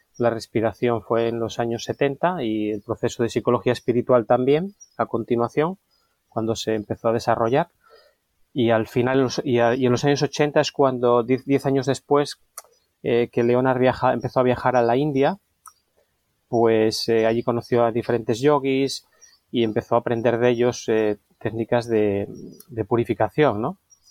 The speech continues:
Con los otros elementos y las implementó, eh, luego en todos sus entrenamientos de rebirthing.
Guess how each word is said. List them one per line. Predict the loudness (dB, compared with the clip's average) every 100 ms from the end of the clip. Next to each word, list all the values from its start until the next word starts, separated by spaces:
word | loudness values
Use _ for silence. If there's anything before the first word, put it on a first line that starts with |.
| _ _ _ _ _ _
Con | -2 -2 -2 -4 -2
los | -2 -4
otros | -4 -2
elementos | 0 0 -2 -4 -2
y |
las | -2 -2
implementó, | 0 0 0 0 2 0 0 -6 _ _ _ _
eh, | -4 0 0
luego | 0 0 0
en | -2
todos | -2 -2 -6
sus | -8 -8
entrenamientos | -2 -2 0 -2 -4 -2
de | -2
rebirthing. | 0 -2 -4 -12 -18